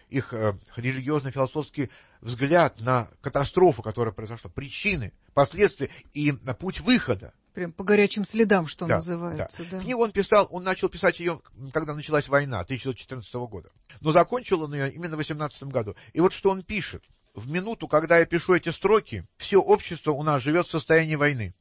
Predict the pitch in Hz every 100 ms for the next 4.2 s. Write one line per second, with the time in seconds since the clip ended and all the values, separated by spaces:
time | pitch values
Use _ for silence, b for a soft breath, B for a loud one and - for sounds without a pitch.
0 | _ - 151 180 - - 90 - 165 -
1 | - 117 127 151 147 139 160 151 147 131
2 | 101 - - _ b 139 170 - 196 190
3 | - 175 170 - 175 - 156 - 139 101
4 | 85